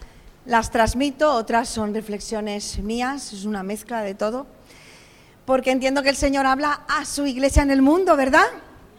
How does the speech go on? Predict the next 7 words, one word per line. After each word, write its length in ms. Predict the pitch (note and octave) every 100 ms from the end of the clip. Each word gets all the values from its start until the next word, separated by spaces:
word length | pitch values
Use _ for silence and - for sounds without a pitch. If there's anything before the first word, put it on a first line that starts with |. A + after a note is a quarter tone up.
| - - - _ - - - -
Y 100 | - C#4+
aunque 260 | C#4+ C4
estamos 360 | C#4 C4+ C4+ D4+
aquí 240 | E4+ D#4
reunidos, 380 | D4+ D4 D4+ F4+
somos 440 | - E4 F4+ -
iglesia 600 | D#4+ C4 D5 - G#3+ F#3